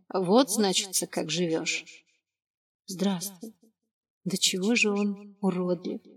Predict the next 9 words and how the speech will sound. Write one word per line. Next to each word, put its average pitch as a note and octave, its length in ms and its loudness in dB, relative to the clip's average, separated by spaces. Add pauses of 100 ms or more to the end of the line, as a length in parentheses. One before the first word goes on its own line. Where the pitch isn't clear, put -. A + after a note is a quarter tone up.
(580)
Кожа A3 300 6
желтая, A3 680 4
с - 120 -6
рыхловатыми G3+ 640 4
складочками G3 920 0
и F#3+ 40 0
россыпью F#3+ 520 0
пигментных E3+ 680 0
пятен. G#3+ 440 -2